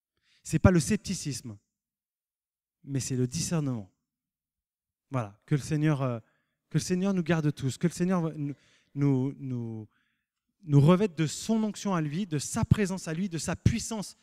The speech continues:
à lui et à lui seul, et qui nous permette de développer cette intimité, cette confiance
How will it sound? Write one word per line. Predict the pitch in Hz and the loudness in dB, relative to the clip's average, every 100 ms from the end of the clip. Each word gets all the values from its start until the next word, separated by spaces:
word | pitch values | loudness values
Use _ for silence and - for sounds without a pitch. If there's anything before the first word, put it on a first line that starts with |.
| _ _ _ - | _ _ _ -4
à | 190 | -2
lui | 220 214 240 262 - | 0 2 2 0 -4
et | 185 165 | -2 0
à | |
lui | 165 160 | -2 -6
seul, | - 196 233 185 - _ _ 160 | -6 -4 -2 -4 -8 _ _ -12
et | |
qui | - 185 | -4 0
nous | 180 | 2
permette | 185 196 160 | 2 0 0
de | |
développer | 151 170 160 175 208 214 _ _ | 4 4 4 2 0 -2 _ _
cette | - 160 - | -4 -2 2
intimité, | 208 - 226 208 - 151 170 _ _ - _ | 2 2 4 4 4 -2 -2 _ _ -20 _
cette | - 226 - | -4 -4 0
confiance | 208 - 160 180 - - | -2 0 0 0 -2 -10